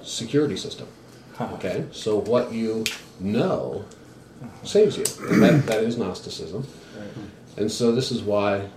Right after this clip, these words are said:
Speaker 1: as Peter was saying, it's not okay simply to entertain some of these new ideas until we know where are we gonna land. I'm not gonna jump until I know where I'm gonna land.
Speaker 2: That's a great point right there.
Speaker 1: And, uh, for me, it's been very helpful to read, uh, Jacques Ellul, for example, among many others,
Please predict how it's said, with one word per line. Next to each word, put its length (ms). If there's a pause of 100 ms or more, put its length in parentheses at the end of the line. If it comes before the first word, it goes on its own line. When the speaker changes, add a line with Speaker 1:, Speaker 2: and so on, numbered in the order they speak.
(120)
Speaker 1:
as 240
Peter 240
was 160
saying, 240
it's 160
not 160
okay 440
simply 380
to 400 (320)
entertain 440
some 180
of 60
these 160
new 160
ideas 320
until 240
we 120
know 340
where 200
are 80
we 60
gonna 180
land. 360
I'm 80
not 120
gonna 160
jump 320
until 240
I 80
know 300 (400)
where 220
I'm 80
gonna 140
land. 120
Speaker 2:
That's 180
a 60
great 280
point 240
right 200
there. 280
Speaker 1:
And, 200
uh, 140
for 120
me, 140
it's 160
been 260
very 200
helpful 280
to 60
read, 320
uh, 240
Jacques 260
Ellul, 300
for 160
example, 400
among 240
many 220
others, 360